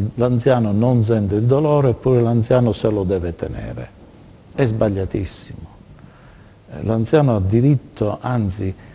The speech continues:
non direi che deve essere aiutato di più del, del giovane o della persona adulta,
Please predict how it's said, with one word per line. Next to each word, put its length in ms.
non 200
direi 260
che 80
deve 140
essere 240
aiutato 320
di 160
più 500
del, 260
del 240
giovane 380
o 20
della 200
persona 400
adulta, 500